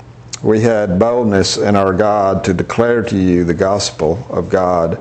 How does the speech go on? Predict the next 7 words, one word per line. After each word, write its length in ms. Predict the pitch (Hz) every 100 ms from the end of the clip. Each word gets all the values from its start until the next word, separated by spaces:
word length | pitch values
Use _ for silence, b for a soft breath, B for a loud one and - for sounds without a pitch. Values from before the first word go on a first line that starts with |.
| B B B B B -
in 140 | 143 117
the 60 |
midst 960 | 113 123 117 110 - - - - - -
of 180 | 98 90
much 340 | 95 - -
conflict." 880 | - 95 90 - - - - - - - - B B B B B B B B B B B B B B -
<clears throat> 540 | - 202 202 135 95